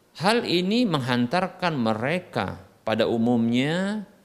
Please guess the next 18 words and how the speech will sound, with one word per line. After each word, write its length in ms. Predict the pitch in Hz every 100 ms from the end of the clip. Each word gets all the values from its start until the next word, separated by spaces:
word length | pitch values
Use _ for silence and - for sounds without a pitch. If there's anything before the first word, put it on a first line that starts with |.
| -
kepada, 720 | 104 107 104 117 127 143 - - _ _ _ _ _ _ _ _ -
ya, 240 | 104 98
syirik 400 | 101 127 120 -
akbar, 480 | 104 101 95 90 - - -
menghantarkan 560 | 104 95 98 98 113 104
mereka 640 | 98 95 95 - 156 214 - - _ _
kepada 640 | 101 104 98 95 127 143 -
syirik 320 | - 107 107
akbar, 480 | 101 - 95 90 87
demikian. 480 | - 98 92 - 98 - _ _ _ _ _ _ -
Ya. 160 | - - - _ _ _ _ _ _
Untuk 320 | - 110 131 107
langkah 400 | 127 131 143 135
tahapannya 720 | 131 131 127 131 147 151 -
jatuh 240 | 107 120
dulu 160 | 117 139
ke 160 | 123
dalam 320 | 110 123 147